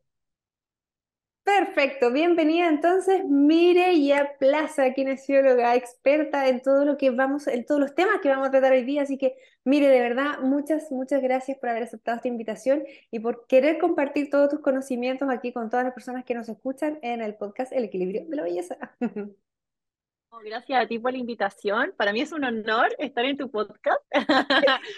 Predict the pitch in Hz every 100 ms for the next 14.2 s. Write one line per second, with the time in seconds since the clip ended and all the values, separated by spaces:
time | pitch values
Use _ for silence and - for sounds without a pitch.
0 | 392 226 233 247 233 262 269 269 233 220
1 | 202 208 392 - _ _ - 226 226 220
2 | 440 359 269 240 233 240 240 277 262 285
3 | 294 254 262 277 269 254 - 247 262 269
4 | 247 233 240 233 - 254 277 285 - 254
5 | 262 269 254 226 226 226 220 226 226 240
6 | 262 220 247 254 269 - 214 208 202 208
7 | 226 277 - 240 214 214 233 247 285 254
8 | 226 214 208 226 247 233 202 185 240 285
9 | 254 220 233 262 - 202 240 302 427 494
10 | 240 214 202 233 254 _ - - - 190
11 | - 208 226 254 277 - 254 262 262 233
12 | 208 233 254 285 285 262 262 254 262 269
13 | - 269 294 302 320 247 226 220 214 214
14 | 233 311